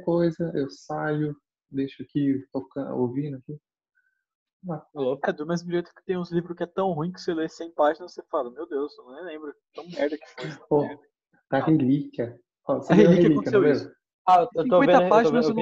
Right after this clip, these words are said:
Speaker 2: Relíquia
Speaker 3: não sabia
Speaker 2: agora.
Speaker 3: nada, mano.
Speaker 1: Ó, Matheus, se você for
Speaker 3: Não.
Speaker 1: ler a Relíquia, tem quatro capítulos. Pula
Speaker 3: É
Speaker 1: o
Speaker 3: muito
Speaker 1: terceiro.
Speaker 3: ruim, cara.
Speaker 1: Pula o
Speaker 3: É,
Speaker 1: terceiro.
Speaker 3: é, não fala
Speaker 1: Pula o
Speaker 3: nada.
Speaker 1: terceiro.
Speaker 3: Até hoje eu não sei o que era.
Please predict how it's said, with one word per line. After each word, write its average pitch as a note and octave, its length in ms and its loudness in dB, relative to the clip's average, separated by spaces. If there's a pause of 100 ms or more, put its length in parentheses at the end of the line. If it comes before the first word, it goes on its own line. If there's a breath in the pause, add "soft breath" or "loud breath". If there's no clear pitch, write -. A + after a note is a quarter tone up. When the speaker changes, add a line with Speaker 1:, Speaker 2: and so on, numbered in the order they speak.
(160)
Speaker 2:
Relíquia - 60 2
Speaker 3:
não C#3+ 80 2
sabia - 240 2
Speaker 2:
agora. - 40 2 (120)
Speaker 3:
nada, A3 200 -4
mano. C#3+ 280 -12 (500)
Speaker 1:
Ó, - 280 -2 (160)
Matheus, D3 360 -2
se - 60 -20
você E3+ 80 -8
for F3+ 160 2
Speaker 3:
Não. D3 80 2
Speaker 1:
ler C#3+ 100 2
a A#2 40 -10
Relíquia, C3+ 580 -4 (160)
tem D3 120 -8
quatro F3+ 280 -4
capítulos. - 680 -4
Pula B3+ 160 6
Speaker 3:
É B3+ 40 2
Speaker 1:
o - 20 -6
Speaker 3:
muito A3+ 160 2
Speaker 1:
terceiro. C3 300 0
Speaker 3:
ruim, A#2 80 -12
cara. A2+ 260 -4
Speaker 1:
Pula C4+ 140 6
o - 40 6
Speaker 3:
É, G3 60 6
Speaker 1:
terceiro. D#3+ 320 -2
Speaker 3:
é, C3+ 40 -12
não - 100 -20
fala - 220 0
Speaker 1:
Pula C#3 60 0
o - 40 -6
Speaker 3:
nada. D#3 180 4 (100)
Speaker 1:
terceiro. C3+ 240 -6
Speaker 3:
Até D4 220 -6
hoje D#4+ 160 0
eu - 40 -6
não D#4 60 -2
sei - 180 0
o F3+ 60 -4
que - 120 -6
era. B2+ 180 -2